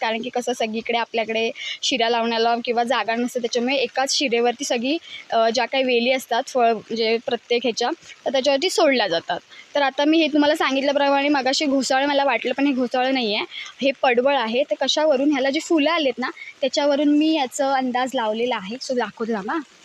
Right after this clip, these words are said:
आता पाऊस असल्यामुळे ना, so मी दाखवू शकत नाही, पण तुम्हाला एक दिसेल बघा, एक व्हाईट कलरचं फूल दिसेल, so बाहेर आलेलं, तर हे पडवळाचं आहे.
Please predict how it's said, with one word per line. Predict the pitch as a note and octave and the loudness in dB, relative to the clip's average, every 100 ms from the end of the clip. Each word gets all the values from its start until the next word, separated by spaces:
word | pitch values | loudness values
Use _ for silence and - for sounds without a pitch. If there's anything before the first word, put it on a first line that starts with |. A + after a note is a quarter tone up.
| - - - - - - - - | -20 -20 -20 -20 -20 -20 -14 -12
आता | - C4 C4+ | -4 -2 -2
पाऊस | C4+ C#4+ A#3+ C#4+ | 0 2 2 2
असल्यामुळे | D4+ D4 D4 C#4+ C#4 | 0 0 0 2 2
ना, | B3 C4 D#4 | 0 0 0
so | D#4+ C#4 B3+ B3+ | -2 0 2 2
मी | C4 | 2
दाखवू | A#3 A#3 C#4 | -2 -2 -2
शकत | D#4 | -2
नाही, | C#4 C#4+ | 0 0
पण | D#4 | 2
तुम्हाला | D4 D4 | 2 2
एक | D4 | 0
दिसेल | C#4 C4+ C#4 | -2 -2 -2
बघा, | B3 G3+ | 0 -2
एक | A3+ B3 | -4 -4
व्हाईट | A#3+ A#3 A#3+ | -2 -2 -2
कलरचं | B3+ B3 C4+ | -2 -2 -2
फूल | - C#4+ B3+ | -4 -2 -2
दिसेल, | B3+ - D4+ - - - - C4 | -4 -2 -4 -4 -20 -20 -8 -4
so | |
बाहेर | A#3+ A#3 A#3 | -2 -2 0
आलेलं, | A3+ A3 A#3 D#4 | 0 0 0 -2
तर | C#4+ C4 | -2 0
हे | C4 C4 | 2 2
पडवळाचं | C4+ A#3 A#3+ B3 A3+ A#3+ | 2 0 0 0 0 -2
आहे. | G3+ G#3 | -4 -4